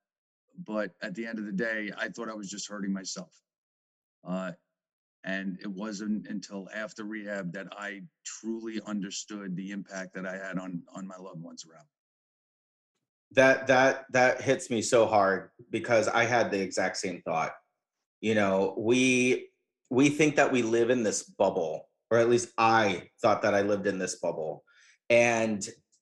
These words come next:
Speaker 2: I thought by drinking a liter of vodka a day, smoking and snorting crystal meth, like, all of these things that I was doing to myself in my apartment by myself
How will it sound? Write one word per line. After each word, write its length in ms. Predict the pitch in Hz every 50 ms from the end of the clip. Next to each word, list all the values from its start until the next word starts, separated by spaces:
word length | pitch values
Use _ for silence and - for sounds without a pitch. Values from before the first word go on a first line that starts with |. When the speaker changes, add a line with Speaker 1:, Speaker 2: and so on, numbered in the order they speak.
| _ _ _
Speaker 2:
I 220 | 131 131 139 147
thought 540 | 143 - 147 127 113 110 107 107 90 - - 107 _ -
by 380 | 117 113 113 113 110 113 110 95 98
drinking 380 | - 135 143 143 147 151 135
a 40 | 127
liter 300 | 120 123 123 120 120 117
of 80 | 113 104
vodka 460 | 113 107 110 107 - - 117 110 107
a 120 | 104 98
day, 460 | 95 - 104 101 101 101 101 101 101 98
smoking 640 | - - - 120 135 143 143 143 143 131 131 127 127
and 240 | 117 113 110 101 -
snorting 400 | - - 131 120 120 117 117 107
crystal 380 | - 123 110 - - 107 104
meth, 420 | 101 104 98 98 101 98 95 - -
like, 260 | 104 101 101 101 - - - _ _ _ _
all 260 | - 147 165 190 196
of 100 | 180 160
these 340 | 165 151 135 - - - -
things 640 | 117 123 123 117 104 98 90 90 87 - - - - _ _ _ _ _ _ _ _
that 140 | 123 - -
I 100 | 135 143
was 180 | 139 143 120
doing 280 | 98 - 131 139 139 139 135
to 100 | - 143
myself 800 | 123 110 104 101 - - - 113 107 120 165 190 - - - _ _ _ _ _ _ _ _ _ _ _ _ _ _ _ _ _
in 240 | - 151 165 175 175
my 140 | 175 165 160
apartment 560 | 160 151 - 143 127 - 123 123 117 110 -
by 140 | 117 110 120
myself 840 | 135 151 156 147 - - 135 113 104 98 98 98 95 - - _